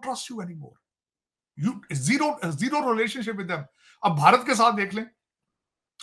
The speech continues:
उनकी, उनका रिलेशनशिप इस तरीके से है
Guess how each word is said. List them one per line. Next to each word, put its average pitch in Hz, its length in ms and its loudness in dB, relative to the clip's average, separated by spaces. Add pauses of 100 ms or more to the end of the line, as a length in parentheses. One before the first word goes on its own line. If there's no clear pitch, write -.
(140)
उनकी, 151 180 -2 (120)
उनका 180 220 2 (180)
रिलेशनशिप 139 720 -2
इस 190 120 -4
तरीके 214 280 0
से 156 140 0
है 147 220 -6